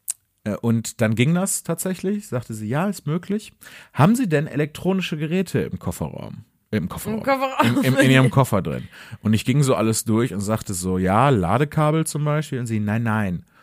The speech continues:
Speaker 1: Und ich so, „Ja, okay, wir haben unterschiedliche Definitionen von elektronischen Geräten.
Speaker 2: Ja.
Speaker 1: Neuerdings ein Transformator, kein elektronisches
Speaker 2: Ja.
Speaker 1: Gerät mehr, aber gut.“ Ähm, ne, sie meinte, „Nein, nein, irgendwas mit einem Akku.“ Und ich dachte so, „Ja, dann sag doch Akku, wir haben keine Zeit, der Flieger
Speaker 2: Ja.
Speaker 1: geht.“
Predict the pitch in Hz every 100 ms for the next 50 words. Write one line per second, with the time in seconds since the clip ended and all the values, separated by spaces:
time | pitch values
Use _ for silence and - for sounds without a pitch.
0 | _ - 90 80 87 78 71 _ - 95
1 | 92 98 87 90 - 98 82 87 78 90
2 | 85 82 - 87 82 73 78 92 87 90
3 | 85 110 165 160 151 151 - 107 107 113
4 | - 104 - 101 - 92 98 - 98 -
5 | 101 95 113 - 170 143 143 131 156 190
6 | 160 151 123 113 165 175 - - - -
7 | 120 123 123 127 - - - - _ -
8 | 120 120 131 135 143 147 160 156 135 147
9 | 165 151 147 151 143 - 170 - 107 78
10 | - - 92 92 98 107 - 98 101 110
11 | 123 143 - 139 - 117 127 101 110 135
12 | - 143 131 175 185 - - 151 196 202
13 | 285 - 220 165